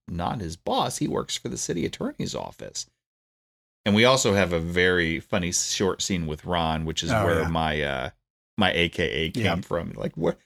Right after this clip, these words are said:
Speaker 1: how much postage does it take to send a letter to Canada?
Speaker 2: <laughs>
Speaker 1: Who's it going to, Canada?
Speaker 2: Canada.
Speaker 1: It says, "Dear Canada, you."
Speaker 2: <laughs>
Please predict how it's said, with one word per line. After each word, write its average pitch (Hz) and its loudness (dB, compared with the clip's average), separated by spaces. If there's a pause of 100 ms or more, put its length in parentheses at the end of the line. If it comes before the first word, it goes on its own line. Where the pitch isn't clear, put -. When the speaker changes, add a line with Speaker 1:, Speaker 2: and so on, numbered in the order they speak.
(200)
Speaker 1:
how 233 2
much 277 0
postage 180 4
does 131 0
it 139 0
take 143 2
to 135 2
send 123 2
a 113 4
letter 120 4
to 104 -2
Canada? 85 -2 (160)
Speaker 2:
<laughs> - -8
Speaker 1:
Who's 202 0
it 175 0
going 208 2
to, 98 -2
Canada? 90 0
Speaker 2:
Canada. 101 2
Speaker 1:
It 92 -2
says, 127 4 (340)
"Dear 190 -2
Canada, 156 0 (440)
you." 1017 6 (420)
Speaker 2:
<laughs> - 2